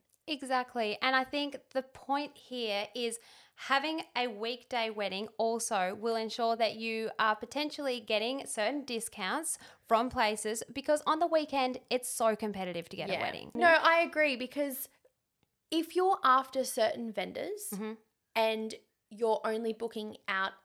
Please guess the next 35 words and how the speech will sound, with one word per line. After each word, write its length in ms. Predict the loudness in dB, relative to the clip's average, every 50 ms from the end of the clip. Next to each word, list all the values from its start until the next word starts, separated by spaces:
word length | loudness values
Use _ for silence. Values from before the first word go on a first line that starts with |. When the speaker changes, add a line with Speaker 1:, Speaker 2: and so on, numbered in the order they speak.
| _ -12
Speaker 2:
a 60 | -12
six-month 500 | -8 -8 -8 -8 -6 -8 -8 -8 -8 -10
period 460 | -8 -6 -4 -4 -4 -2 -4 -4 -6 -6 -12 _ _ _ _ _ _ _ _
and 160 | -10 -8 -6 -6
they're 100 | -8 -8
booked, 520 | -6 -4 -4 -4 -4 -6 -10 -16 -20 -20 _ _ _ _ _ _ _ _ _ _ _ _ _ _ _ _ _ _ -16
maybe, 640 | -10 -4 -4 -4 -2 -2 -2 -2 -2 -4 -8 -12 _
you 100 | -6 -4 -2
know, 240 | 0 0 0 -2 2
that's 220 | 2 2 2 2 2
going 220 | 2 2 2 2
to 60 | -2
be 160 | -4 -4 -4 -4
on 120 | -2 -2
your 120 | -2 -4
side 480 | -4 -2 0 2 2 2 2 0 -2 -6
because 440 | -8 -10 -6 -4 -4 -4 -4 -4 -6 -8
if 140 | -10 -8 -6
people 440 | -6 -6 -4 -2 -2 -2 -2 -2 -2
inquire 480 | -4 -6 -2 0 0 2 2 2 0
with 180 | -2 -4 -6 -6
me 120 | -8 -8
and 100 | -6 -6
they're 80 | -4 -4
like, 140 | -4 -4 -4
"Oh, 200 | -4 -4 -2 -2
we're 100 | -4 -4
getting 200 | -4 -6 -6 -4
married 200 | -4 -2 -2 -2
in 120 | -2 -4 -4
twenty 220 | -6 -6 -8 -6
twenty-three," 580 | -8 -10 -10 -10 -8 -6 -6 -4 -4 -4 -6 -6 -8
I'm 100 | -8 -8
like, 300 | -6 -6 -8 -8 -12 -14
"Sorry?" 380 | -12 -10 -8 -8 -6 -8 -8